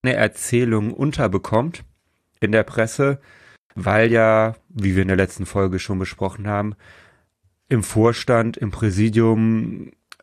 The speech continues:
äh, die sportliche Leitung, also für Geschäftsführer Sport, als auch Trainer, als auch das gesamte Trainerteam, stehen jetzt, müssen ja auf dem Prüfstand jetzt sein.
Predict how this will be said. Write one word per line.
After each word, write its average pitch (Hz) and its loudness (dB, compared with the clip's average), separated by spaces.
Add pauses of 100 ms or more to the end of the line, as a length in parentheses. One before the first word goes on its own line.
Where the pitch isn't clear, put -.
(140)
äh, 101 4
die 92 -6
sportliche 110 0
Leitung, 101 2
also 92 0
für 98 -2
Geschäftsführer 101 -2
Sport, 101 0
als 107 -6
auch 92 -4
Trainer, 104 0
als - -2
auch - -4
das - -6
gesamte 92 0
Trainerteam, 101 -4 (360)
stehen 113 2
jetzt, 113 0 (120)
müssen 127 2
ja 135 6
auf 117 0
dem 110 -6
Prüfstand 117 -2
jetzt 95 -2
sein. 95 -2